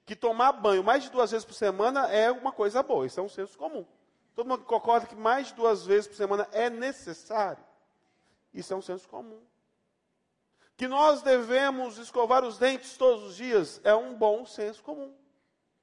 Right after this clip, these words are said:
Mas existem sensos comuns que são altamente destrutivos. E existia esse senso comum em Israel que dizia o seguinte:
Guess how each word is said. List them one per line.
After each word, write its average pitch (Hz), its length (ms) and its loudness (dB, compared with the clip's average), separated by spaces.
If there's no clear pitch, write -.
Mas 285 300 4
existem 277 640 -2
sensos 294 500 -2
comuns 233 580 -4
que 277 120 -4
são 330 260 2
altamente 330 640 4
destrutivos. 302 840 -4
E 285 80 4
existia 320 800 4
esse 277 200 -4
senso 330 420 0
comum 262 320 -4
em 285 60 -2
Israel 202 600 4
que 349 120 2
dizia 320 320 -2
o 339 40 -2
seguinte: 311 680 -6